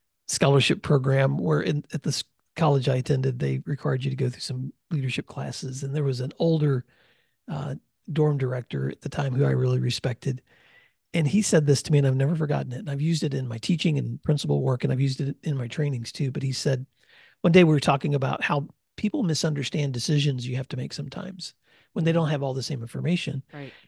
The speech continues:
Speaker 1: And he said, Well, I call that the other side of the moon.
Speaker 2: Mm.
Speaker 1: When you look at the moon, you only see one side. No matter where you are on the planet,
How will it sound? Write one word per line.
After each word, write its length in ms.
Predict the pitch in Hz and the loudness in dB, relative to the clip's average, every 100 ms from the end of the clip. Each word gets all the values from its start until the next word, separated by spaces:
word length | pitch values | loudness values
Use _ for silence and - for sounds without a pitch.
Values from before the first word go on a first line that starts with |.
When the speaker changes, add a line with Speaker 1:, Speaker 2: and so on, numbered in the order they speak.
| - | -2
Speaker 1:
And 140 | 160 | 4
he 100 | 143 | 6
said, 300 | 185 175 143 | 6 6 6
Well, 280 | 160 165 160 - | 8 6 4 0
I 120 | 185 | 0
call 240 | - 196 180 | 4 6 6
that 180 | 156 - | 4 4
the 140 | 156 | 0
other 160 | 139 127 | 2 0
side 220 | 143 135 | 0 0
of 60 | |
the 80 | 123 | -2
moon. 380 | 135 135 110 170 _ _ _ _ _ | 0 -2 -2 -10 _ _ _ _ _
Speaker 2:
Mm. 180 | 123 120 120 | -20 -10 0
Speaker 1:
When 120 | 151 | 4
you 100 | 143 | 6
look 160 | 143 | 4
at 80 | 170 | 4
the 80 | 170 | 2
moon, 420 | 160 151 151 151 - | 2 2 0 -4 -6
you 140 | 151 | -4
only 160 | 131 143 | -4 -4
see 180 | - 143 | -4 -4
one 200 | 139 156 | -2 -4
side. 460 | - 113 113 120 - _ _ _ - | -6 -8 -10 -14 -16 _ _ _ -8
No 80 | 160 | -4
matter 220 | 143 131 | -2 -2
where 160 | 131 160 | -2 0
you 160 | 170 | 2
are 120 | 151 | 0
on 80 | 147 | 0
the 60 | 147 | -4
planet, 440 | - 113 110 - | -8 -12 -10 -14